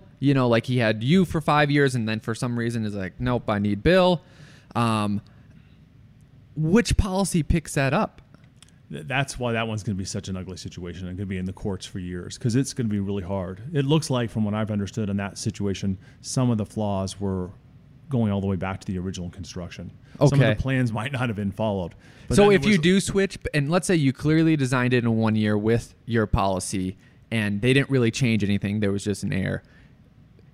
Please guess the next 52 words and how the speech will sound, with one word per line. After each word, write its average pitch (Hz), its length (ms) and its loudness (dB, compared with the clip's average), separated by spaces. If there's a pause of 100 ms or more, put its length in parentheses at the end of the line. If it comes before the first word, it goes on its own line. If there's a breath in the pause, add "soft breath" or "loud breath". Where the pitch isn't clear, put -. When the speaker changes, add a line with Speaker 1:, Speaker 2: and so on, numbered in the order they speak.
(140)
Speaker 1:
In 151 200 6
a 139 100 4
more 139 280 4
easy 131 280 2
scenario, 110 560 0
it - 200 -6
does 110 360 0
go 110 160 2
to 107 80 2
that 101 180 0
policy, 107 360 -2
not 120 360 2
to 139 100 2
your 113 160 4
current - 460 -2
policy. - 440 -6 (200)
Speaker 2:
Right. 95 300 -8
So 123 160 -4
a - 20 -2
lot 123 180 -2
of 127 60 -2
times 131 200 2
it 120 80 -8
could 117 140 -6
go 113 120 0
back 101 260 -2
to - 80 -14
that 101 300 -6
old 120 180 -4
policy. 98 340 -4
Now, 123 160 2
on 135 80 4
the 127 80 2
professional 170 520 2
liability, 135 720 0 (400 soft breath)
what 123 140 -2
happens 120 400 -2
is, 113 100 -6
is 107 100 -6
a 110 60 -4
little 127 180 -2
bit 151 180 0
different 117 320 0
than 107 120 0
general 113 260 -2
liability, 101 400 -6 (320 loud breath)
is - 120 -6
whoever 143 440 -2
has 120 360 -4
your 113 100 -2
coverage 113 400 -6
then 117 500 -4